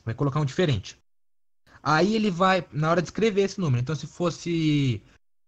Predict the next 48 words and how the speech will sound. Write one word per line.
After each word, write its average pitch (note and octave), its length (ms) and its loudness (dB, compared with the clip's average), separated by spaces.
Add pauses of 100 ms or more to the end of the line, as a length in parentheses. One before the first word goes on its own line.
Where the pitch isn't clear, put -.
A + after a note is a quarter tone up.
(120)
o C#3+ 100 -2
primeiro E3 360 2
número, C#3 200 4
esse B2+ 140 0
P E3+ 180 4
um D#3 220 2
aí, B2 140 0
se - 100 -4
ele D3 60 0
fosse C3+ 240 -2
zero E3+ 200 2
vírgula E3 300 0
um F3+ 200 -2
dois F3 180 0
três D#3 200 -4
quatro, F#3 440 0 (220)
ele C#3 160 0
ia D3+ 80 2
pegar D#3+ 800 0 (300)
o D3 160 0
primeiro E3 320 0
algarismo F3+ 440 2
desse C3+ 160 -2
número D#3 200 0
que C#3 80 -4
ele C#3 60 -2
escrever, C#3 580 0 (280)
ele C#3 120 0
ia C#3+ 40 0
escrever D3+ 260 0
dois, D#3 280 2
por C3 140 -2
exemplo, A#2 220 0
pra A#2 100 -4
ficar B2+ 140 -4
diferente B2+ 520 -2 (960)
do, B2 760 0
do B2+ 140 0
primeiro D3 320 2
algarismo E3 500 2
do F3 100 0
primeiro F3 320 0
número. B2 320 -2 (560)
Aí, E3+ 300 4
quando A#3 220 -2
ele G#3+ 100 0
fosse - 220 -2
escrever E3 640 0